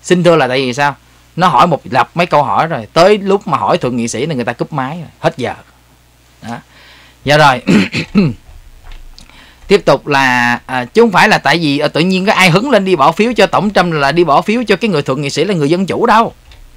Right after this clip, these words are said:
Dạ rồi. Tiếp tục nữa là, à, gì, à, bà ta là nữ tướng mà là nữ tướng cướp. À, đúng, đúng, đúng, đúng.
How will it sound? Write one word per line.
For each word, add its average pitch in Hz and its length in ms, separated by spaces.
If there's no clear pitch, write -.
Dạ 135 160
rồi. 123 280
Tiếp 233 160
tục 165 160
nữa 151 260
là, 131 460
à, 123 880
gì, 131 380
à, 131 180
bà 131 200
ta 156 180
là 143 100
nữ 131 240
tướng 190 200
mà 180 80
là 135 80
nữ 117 120
tướng 196 220
cướp. 220 280
À, 165 100
đúng, 254 220
đúng, - 160
đúng, 277 180
đúng. 277 200